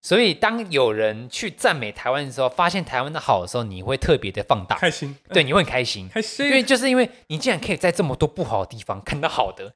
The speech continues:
Speaker 2: 嗯。
Speaker 1: 你就会觉得说，“哇，你真的有在生活在台湾，你真的有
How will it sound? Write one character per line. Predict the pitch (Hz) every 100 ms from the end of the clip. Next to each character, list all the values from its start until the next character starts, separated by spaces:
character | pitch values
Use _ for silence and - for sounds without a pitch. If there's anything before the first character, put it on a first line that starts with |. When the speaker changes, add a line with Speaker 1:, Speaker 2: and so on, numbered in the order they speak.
| _
Speaker 2:
嗯。 | 135 120 113 117
Speaker 1:
你 | 113
就 | 185
会 | 214
觉 | 151
得 | 135
说 | 147 175
，“哇， | 180 160 117
你 | 107 110
真 | 170
的 | 190
有 | 156 104
在 | 95 143 120 101 _ _ _ _ _ _
生 | - 175 175
活 | 113
在 | 135
台 | - 92
湾， | 90 92
你 | 95
真 | 160
的 | 175
有 | 120 92